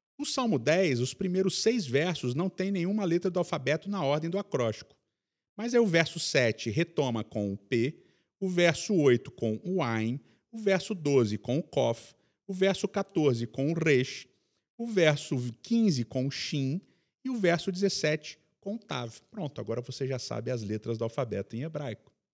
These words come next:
Mas o que é interessante é que esses salmos, esses dois salmos, eles são extremamente confusos. O hebraico, ele é muito truncado, muito travado, e muito provavelmente muitas partes desses salmos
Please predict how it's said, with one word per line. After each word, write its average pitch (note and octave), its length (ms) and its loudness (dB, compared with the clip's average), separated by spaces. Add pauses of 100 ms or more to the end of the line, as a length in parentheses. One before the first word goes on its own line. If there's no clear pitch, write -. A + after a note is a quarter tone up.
(500)
Mas C4+ 140 -6
o D4 60 -4
que - 100 -4
é B3 40 2
interessante D#3 640 0
é D3 40 -6
que - 100 -10
esses F3 180 -4
salmos, C#3+ 520 -2
esses A#2 300 -4
dois D3 240 -2
salmos, C#3 400 -6
eles F3 140 -4
são A3 140 -6
extremamente A3+ 640 -4
confusos. C3+ 720 -6 (460)
O E3 100 2
hebraico, F#3 560 0
ele F#3 100 2
é F3 40 -2
muito F3+ 280 -2
truncado, D#3+ 680 -4
muito F3 260 -4
travado, C3 640 -2
e - 20 -2
muito G#3 340 0
provavelmente F3 640 -4
muitas G3 400 -6
partes E3 560 -6
desses B2 300 -6
salmos C#3 540 -6